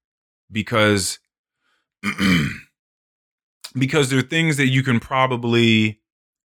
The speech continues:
give ten to fifteen minutes to, right? Like, so that sort of tiny. They're small in, in, in, in time. Um,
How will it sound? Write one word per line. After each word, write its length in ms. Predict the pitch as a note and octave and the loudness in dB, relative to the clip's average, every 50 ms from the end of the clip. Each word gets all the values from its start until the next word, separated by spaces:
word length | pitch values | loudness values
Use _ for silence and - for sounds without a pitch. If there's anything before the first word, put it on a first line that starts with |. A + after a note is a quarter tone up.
| _ _ _ G#2+ | _ _ _ -10
give 540 | F#2+ A#2 A2+ G#2+ G2+ F#2+ - - - - _ _ _ - | -4 -2 0 0 0 -2 -6 -14 -20 -20 _ _ _ -16
ten 320 | - - C3 B2 A#2+ A#2+ | -8 -4 -2 0 0 0
to 60 | A2+ G#2 | 0 -2
fifteen 640 | - - B2+ A2+ - - - - B2 A2+ A2 G#2 G#2 | -4 -4 -4 -4 -4 -4 -6 -4 -2 0 2 4 4
minutes 360 | G#2 G2+ G2 F2+ - - - | 2 2 0 -2 -4 -8 -10
to, 320 | - - F#2 D2+ A1+ - _ _ _ _ _ _ _ _ _ - | -8 -8 -8 -8 -8 -10 _ _ _ _ _ _ _ _ _ -8
right? 320 | G#2 G#2 G#2+ G#2 G2 - _ - | -4 -2 0 0 -2 -4 _ -6
Like, 180 | G#2 G2+ G2 - | -4 -4 -4 -4
so 260 | - B2 A2 G2+ G2 | -2 -2 -2 -2 -2
that 320 | F#2+ A2+ A2+ A2 - - | 0 0 0 0 -2 -4
sort 260 | - - A#2 G#2 G2 | -6 -2 0 0 2
of 120 | F#2+ F2 - | 0 0 -4
tiny. 500 | - - F#2+ F2 E2 D#2+ D2+ C2 - _ _ _ _ _ - | -4 -4 -2 0 0 -2 -2 -6 -10 _ _ _ _ _ -10
They're 100 | G2 G2 | -6 -4
small 600 | - - - A#2+ B2 B2+ B2+ B2+ B2 A#2+ A#2+ A#2 | -4 -2 -2 -2 -2 0 0 0 0 0 0 -2
in, 140 | A2 G#2 G2+ | -2 -4 -2
in, 200 | C#2 G2 G2 F#2+ - | 0 0 0 0 0
in, 380 | F2+ G2+ F#2+ F#2 F#2 F2 - _ _ _ _ _ - | 0 2 2 2 2 0 -2 _ _ _ _ _ -6
in 240 | - G2 F#2+ F#2 F2 | -2 0 0 0 0
time. 680 | - - - - A#2 A2 F#2 E2 C#2 G#1+ G1+ - - _ _ _ _ _ _ _ _ _ _ _ _ _ _ - | -2 -4 -6 -4 -2 0 0 0 -2 -4 -12 -18 -20 _ _ _ _ _ _ _ _ _ _ _ _ _ _ -6
Um, 580 | - G#2 G#2 G#2 G#2 G2+ G2+ G2+ G2 F#2+ F#2+ | -2 0 2 2 4 4 2 2 0 -2 -4